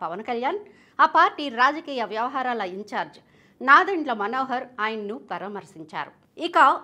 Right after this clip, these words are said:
అలాగే నారా లోకేష్తో గంటలకు పైగా పవన్, మనోహర్లు సుదీర్ఘ చర్చలు కూడా జరిపారు. ఈ క్రమంలోనే తదుపరి కార్యాచరణను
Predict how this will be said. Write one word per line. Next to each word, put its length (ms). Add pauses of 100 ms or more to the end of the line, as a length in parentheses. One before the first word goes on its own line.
అలాగే 420 (140)
నారా 340
లోకేష్తో 880
గంటలకు 440
పైగా 380 (240)
పవన్, 380
మనోహర్లు 760
సుదీర్ఘ 480 (200)
చర్చలు 360
కూడా 200
జరిపారు. 460 (460)
ఈ 80
క్రమంలోనే 600 (160)
తదుపరి 380
కార్యాచరణను 840